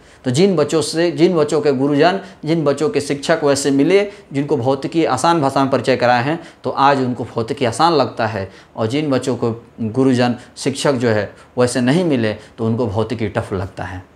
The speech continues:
ऐसा नहीं है कि सभी शिक्षक उसी तरह के हैं, कुछ शिक्षक आसान शब्दों में पेश करते हैं और कुछ शिक्षक जो है टफ शब्दों में भी आपको पेश करते हैं।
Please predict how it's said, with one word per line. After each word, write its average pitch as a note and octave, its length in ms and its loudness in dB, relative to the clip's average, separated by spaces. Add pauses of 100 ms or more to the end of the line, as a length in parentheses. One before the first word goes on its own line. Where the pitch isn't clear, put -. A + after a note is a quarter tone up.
(220)
ऐसा C3+ 200 2
नहीं D3+ 120 2
है D3 60 4
कि C3 60 -4
सभी B2+ 220 -2
शिक्षक A#2 380 -4
उसी A2 160 -4
तरह G#2+ 180 -2
के A#2 100 -6
हैं, C3+ 180 -2 (280)
कुछ C#3+ 120 0
शिक्षक C#3 400 0 (500)
आसान C3+ 280 2
शब्दों C3 280 0
में D3 120 0
पेश D3+ 200 -2
करते - 280 0
हैं F#3 340 -2 (100)
और B2 60 -4
कुछ D3+ 180 0
शिक्षक B2+ 300 -2
जो A2+ 160 0
है G#2+ 280 -4 (120)
टफ - 120 2
शब्दों G#2+ 340 -4
में G#2 140 -4
भी G#2+ 340 -10 (320)
आपको C3+ 260 -2
पेश - 280 -8
करते - 300 -12
हैं। F2+ 220 -12